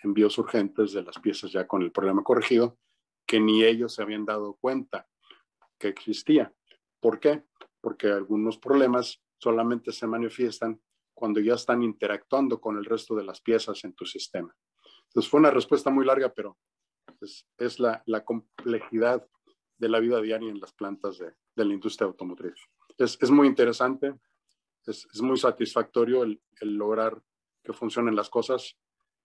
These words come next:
y, y a veces es muy difícil de definir una receta universal, pero vuelvo a mi punto de vista. Los conocimientos académicos que adquirimos contigo y con todas las, eh, educaciones que nos dieron de calidad y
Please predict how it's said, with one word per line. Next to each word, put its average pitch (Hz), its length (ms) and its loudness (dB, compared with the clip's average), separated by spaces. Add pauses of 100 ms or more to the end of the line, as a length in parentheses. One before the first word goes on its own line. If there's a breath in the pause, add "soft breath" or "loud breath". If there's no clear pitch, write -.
(100)
y, 104 500 -4
y 110 60 0
a 113 60 4
veces 123 220 2
es 120 80 0
muy 127 140 0
difícil 117 500 -2
de 104 120 -2
definir 110 540 -4 (560)
una 123 300 0
receta 107 760 -6 (540)
universal, 117 680 0 (680)
pero 104 440 -4 (560)
vuelvo 120 320 2
a 107 40 -2
mi 107 120 -4
punto 123 340 -2
de 110 60 0
vista. 123 320 -8 (920)
Los - 140 -10
conocimientos 117 720 0
académicos 113 680 -2
que - 80 -10
adquirimos 110 720 -4 (460)
contigo 117 420 4
y 120 60 4
con 113 160 0
todas 117 220 4
las, - 360 -4 (200)
eh, 113 240 -2
educaciones 120 640 -2
que 120 80 -4
nos 113 160 -2
dieron 120 240 -2
de 107 80 -6
calidad 110 560 0
y 101 160 -8